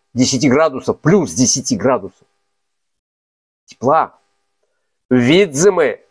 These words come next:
и Латгалии из-за дождей и таяния снега ожидаются повышение уровня воды в реках. Также начнётся ледоход. Это там, где там, там, на востоке.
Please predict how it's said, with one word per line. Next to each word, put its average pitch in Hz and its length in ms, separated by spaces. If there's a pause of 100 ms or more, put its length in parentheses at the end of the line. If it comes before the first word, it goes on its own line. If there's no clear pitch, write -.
и 147 140
Латгалии 156 880 (560)
из-за 139 360
дождей 151 840
и 147 140
таяния 160 600
снега 151 480
ожидаются 139 1120 (300)
повышение 151 560
уровня 151 420
воды 123 480 (300)
в 85 120
реках. - 360 (840)
Также 165 340
начнётся 165 600
ледоход. 160 720 (800)
Это 95 200
там, 101 340 (240)
где 92 220
там, 95 300
там, 92 240
на 85 80
востоке. - 360